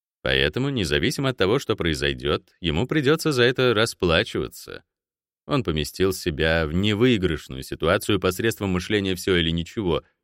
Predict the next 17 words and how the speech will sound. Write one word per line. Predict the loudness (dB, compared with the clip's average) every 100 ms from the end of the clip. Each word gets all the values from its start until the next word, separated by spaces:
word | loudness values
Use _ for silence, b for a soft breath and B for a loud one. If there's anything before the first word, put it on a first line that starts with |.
| _ _
и | -2 2
легко | 2 2 -2 0
представить, | -2 -4 0 0 0 -2
почему | -2 0 2 2
он | 0 -2
чувствует | -4 -4 -8 -10
себя | -4 -2 -2 -6
в | 0
тупике. | 0 0 -10 -14 -16 _ _ _ _ _ _ _ _ _ 0
Как | 0 2
он | 2 4
может | 4 4 2
ответить | 0 2 0 2 0 0
на | -2 -2
первую | 0 0 0 0
негативную | 0 0 0 0 0 0
мысль | 0 0 -4